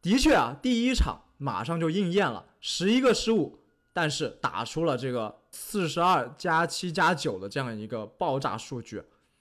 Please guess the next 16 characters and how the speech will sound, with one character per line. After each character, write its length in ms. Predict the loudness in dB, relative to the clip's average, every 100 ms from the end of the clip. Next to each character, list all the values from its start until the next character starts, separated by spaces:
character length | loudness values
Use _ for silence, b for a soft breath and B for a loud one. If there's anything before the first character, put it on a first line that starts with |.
| _ _
但 260 | 2 4 4
是 320 | 2 0 -2 -4 _
令 440 | -4 0 2 2 0
我 120 | -2
们 160 | -4
所 200 | -6 2
有 140 | 4 4
人 160 | 2
都 80 | -2 0
万 300 | 2 2 2
万 160 | -2
没 200 | -2 -4
想 260 | -4 -6 -6
到 180 | -6 -6
的 80 |
是 320 | -8 -10 -14